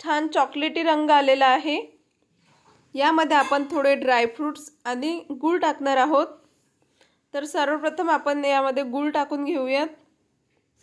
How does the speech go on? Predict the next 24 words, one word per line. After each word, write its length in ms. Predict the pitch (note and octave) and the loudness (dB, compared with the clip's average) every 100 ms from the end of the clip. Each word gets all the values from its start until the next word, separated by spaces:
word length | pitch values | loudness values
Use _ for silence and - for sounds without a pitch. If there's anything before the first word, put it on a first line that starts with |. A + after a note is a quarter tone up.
| _ - | _ -6
याचा 320 | C#4 C4+ F4 - | -2 -2 -4 -2
तुम्ही 240 | D#4 D#4 D4+ | 0 0 0
केकही 460 | D#4 D#4 F4 F#4 | -2 0 0 0
बनवू 360 | D#4 D4+ D4+ D#4+ | 2 2 2 0
शकता, 460 | F4 C4 - C#4+ E4 A4+ _ _ | -2 -6 -4 -2 -2 -4 _ _
अतिशय 440 | - C4 D#4 D4+ E4+ | -8 -6 -6 -4 -6
सुंदर 420 | F4 D#4 D4+ D#4+ | -2 0 2 2
असा 220 | E4 E4+ | 2 0
रंग 220 | D#4 C#4+ D4 | 0 0 2
आलेला 360 | C#4 C4+ C4+ | 2 2 2
आहे, 260 | C4 D4 D4 | 2 0 -4
चॉकलेट 540 | D4 C#4 - D4 D4+ | -4 -4 -2 -4 -4
केक 200 | D4+ D4 | -6 -4
बनवू 320 | C4 C#4 C4+ D4 | -4 -2 -2 -4
शकता. 420 | D4 - B3 C#4 A4+ _ _ _ _ _ _ _ _ _ - | -6 -6 -4 -4 -6 _ _ _ _ _ _ _ _ _ -8
आता 300 | B3 B3+ E4+ | -6 -4 -2
यामध्ये 420 | D#4+ C4 C4 C#4 - | 0 0 0 0 0
एक 200 | - D4 | -4 -2
वाटी 260 | D#4 D4+ D#4 | -2 -2 -2
भरून 300 | D4+ D#4 D4+ | -2 0 0
गूळ 220 | C4 D4+ E4 | 0 -2 0
मिक्स 280 | D#4+ D4+ - | -2 -4 -6
करून 300 | E4 D#4 D#4 | -4 -2 -2
घेऊयात 380 | E4 D4+ E4 | 0 0 -2